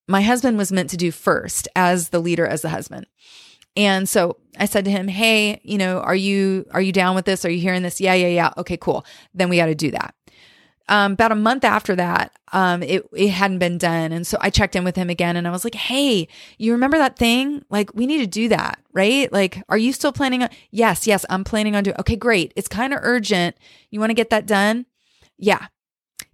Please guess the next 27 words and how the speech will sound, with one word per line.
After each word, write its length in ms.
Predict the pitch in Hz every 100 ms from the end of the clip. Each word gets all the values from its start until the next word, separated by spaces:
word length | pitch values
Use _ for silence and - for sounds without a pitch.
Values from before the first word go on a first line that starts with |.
| -
Then 320 | 185 262 277
two 340 | - 294 320
more 240 | 277 269 262
months 380 | 240 226 214
pass 300 | - 202 190
by 380 | - 185 - 170 _ _ _ _ _ _
and 160 | - 190 -
I'm 200 | 208 302
sitting 400 | - 311 311 294
there 160 | 208
one 180 | 190 190
morning 440 | 185 180 170 170 180
and 160 | - 190
I'm 340 | 180 196 254 247
now 320 | 233 220 185
eating 340 | - 214 233 208
the 80 |
fruit 580 | 185 - 233 233 180 185 _ _
of 120 | 196
the 80 | 185
consequences 880 | - 202 220 220 - 175 170 175 165
of 260 | - 175
that 360 | 165 180 190 202 _ _
thing 340 | - 202 175 175
not 260 | 170 -
being 260 | 185 165 165
done. 340 | 160 - -